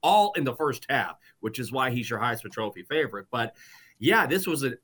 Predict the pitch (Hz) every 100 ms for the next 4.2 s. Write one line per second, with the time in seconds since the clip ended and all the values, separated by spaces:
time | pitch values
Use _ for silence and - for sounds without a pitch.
0 | - 170 185 165 170 156 151 - - 160
1 | 147 147 - - 110 104 - _ _ 123
2 | 123 123 120 117 113 _ _ - 107 131
3 | 156 - 120 135 135 180 269 - 180 151
4 | 147